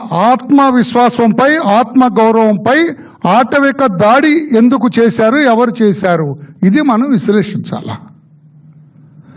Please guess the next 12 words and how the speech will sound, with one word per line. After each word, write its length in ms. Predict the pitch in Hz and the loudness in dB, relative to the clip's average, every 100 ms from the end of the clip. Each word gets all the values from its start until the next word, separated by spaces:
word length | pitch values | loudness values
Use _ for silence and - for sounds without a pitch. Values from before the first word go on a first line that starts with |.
| - - - - - - - | -20 -20 -20 -20 -16 -10 0
కొన్ని 220 | 254 277 | 2 2
పేర్లు 600 | - 262 277 285 262 247 208 | 2 2 2 2 0 -2 -2
చెప్పారు 340 | 269 269 269 240 | -4 0 2 4
వాళ్ళు. 360 | 220 196 151 - - - _ _ _ _ _ - | 2 0 -4 -10 -20 -20 _ _ _ _ _ -4
ఇటువంటి 720 | 165 208 226 226 165 214 - - - | -2 0 0 0 -2 -4 -4 -8 -4
నిష్ణాతులైన, 1200 | 151 165 143 - 233 277 262 285 247 233 214 196 - - - | 0 0 -2 -2 0 2 2 0 2 2 0 -2 -4 -12 -2
నీతివంతులైన, 1080 | 156 170 262 233 311 285 254 277 240 233 214 170 131 120 - - - - - - - - | 2 4 2 2 0 2 0 0 2 2 0 -2 -4 -8 -12 -18 -20 -20 -20 -20 -10 -4
ఒక్క 160 | 190 196 | 0 2
రూపాయి 480 | 220 220 262 294 294 | 2 0 0 2 2
కూడా 240 | 269 269 | 2 2
లంచం 460 | 262 233 240 294 269 | 2 0 0 0 2
తీసుకోవటానికి 1000 | 254 - 254 233 233 226 226 202 156 | 0 0 -2 0 0 0 2 2 0